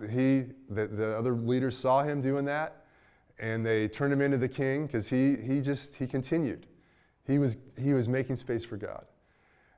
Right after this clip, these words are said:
And because of that, the king had to throw him into the lion's den, even though he didn't want to. But in that environment,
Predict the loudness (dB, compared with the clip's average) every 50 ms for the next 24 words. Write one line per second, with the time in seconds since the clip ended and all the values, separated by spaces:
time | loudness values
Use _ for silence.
0 | _ -2 0 2 4 4 4 2 0 0 -2 -6 -8 -8 -6 0 0 0 2 2
1 | 2 2 4 4 4 2 0 -2 -10 -6 -4 -4 -2 -2 -2 -4 -4 -4 -4 -2
2 | -2 -2 -2 -2 -2 -2 -2 -2 -2 -2 -4 -4 -4 -4 -6 -6 -6 -8 -8 -10
3 | -12 -14 _ -20 _ _ _ _ _ _ -12 -8 -6 -4 -4 -2 -2 -2 -4 -4
4 | -6 -6 -8 -8 -10 -10 -8 -8 -8 -8 -12 -16 -20 _ _ -20 -20 _ _ _
5 | _ _ _ _ _ _ _ _ -10 -10 -8 -4 0 2 4 4 4 4 4 4
6 | 4 2 2 2 2 0 0 -2 -4 -6 -10 -14 -18